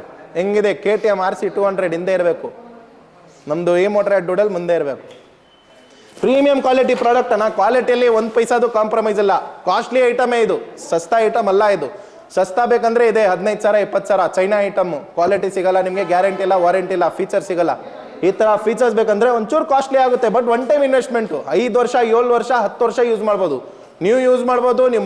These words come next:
ಮಗನೂ ಯೂಸ್ ಮಾಡ್ಬೋದು, ನಿಮ್ ಮೊಮ್ಮಗನೂ ಯೂಸ್ ಮಾಡ್ಬೋದು. ಆ ತರ ಜನರೇಷನಲ್ ಪ್ರಾಡಕ್ಟ್ ಇದು. ಹತ್ತು ವರ್ಷ ಯೂಸ್ ಮಾಡಿ, ವರ್ಷಕ್ಕೆ ಸಾವಿರ ಕಿಲೋಮೀಟರ್ ಯೂಸ್ ಮಾಡ್ತಂದ್ರೂ ಹತ್ತು ವರ್ಷ ಅದು ಹತ್ತು ಸಾವಿರ ಕಿಲೋಮೀಟರ್ ಇದು. ಕಿಲೋಮೀಟರ್ಗೆ ನೀವು ಕೊಡ್ತಾ ಇರೋದು ಬೈಕಲ್ಲಿ ಮತ್ತೆ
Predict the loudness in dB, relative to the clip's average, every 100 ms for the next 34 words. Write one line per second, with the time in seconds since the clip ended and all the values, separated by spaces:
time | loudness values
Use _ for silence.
0 | 0 2 2 2 2 0 2 2 2 0
1 | -2 0 0 2 2 2 2 2 0 0
2 | 0 0 0 0 0 0 0 2 2 2
3 | 0 0 2 2 0 0 -2 -4 -10 -20
4 | -12 -4 -4 -4 0 0 2 2 2 0
5 | 0 2 2 2 0 0 2 2 0 0
6 | 2 2 2 2 0 0 0 0 0 -2
7 | -2 -2 -2 -2 -8 -16 -4 -4 0 0
8 | 2 0 2 2 0 0 0 0 0 0
9 | 0 0 0 -6 -10 -20 -10 -2 2 4
10 | 2 2 2 2 2 0 0 0 2 0
11 | 0 0 0 0 0 2 0 0